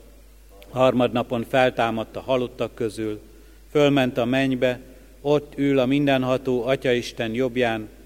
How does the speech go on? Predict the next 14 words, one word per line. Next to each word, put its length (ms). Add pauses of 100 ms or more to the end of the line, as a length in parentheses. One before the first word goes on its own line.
(360)
onnan 300
jön 160
el 200
ítélni 640
élőket 800
és 280
holtakat. 500 (720)
Hiszek 380
Szentlélekben, 920 (500)
hiszem 380
az 220
egyetemes 720
Anyaszent 540
Egyházat, 540